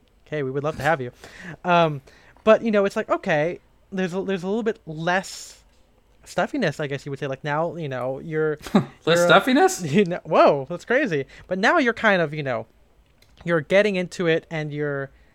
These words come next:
Speaker 1: you, there's less pressure now. Now that this stuff is kind of more attainable,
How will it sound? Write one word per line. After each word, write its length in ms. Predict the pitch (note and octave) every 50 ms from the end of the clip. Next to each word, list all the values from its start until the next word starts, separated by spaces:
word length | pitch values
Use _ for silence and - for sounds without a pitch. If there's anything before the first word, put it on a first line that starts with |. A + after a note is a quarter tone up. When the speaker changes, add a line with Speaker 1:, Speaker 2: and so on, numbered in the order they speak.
| _ _ _ _ _ _
Speaker 1:
you, 160 | F#3 F#3 - E3+
there's 200 | F3 F3 C#3+ D3
less 420 | D3+ D3 D#3 E3+ G3 - - - - _
pressure 540 | - - - G#3 G#3 G3 - - D#3+ B2+
now. 300 | A#2 A#2+ B2 B2 - D#2+ -
Now 200 | C#3+ C#3 D3+ E3
that 80 | F3
this 140 | F#3 F3 -
stuff 180 | - G3 F3 -
is 80 | D3+
kind 160 | - F3 E3 D#3
of 100 | C3+ D3
more 140 | D#3 C#3+
attainable, 640 | C3 - _ - - G3 G#3+ G3 C#3+ - - - -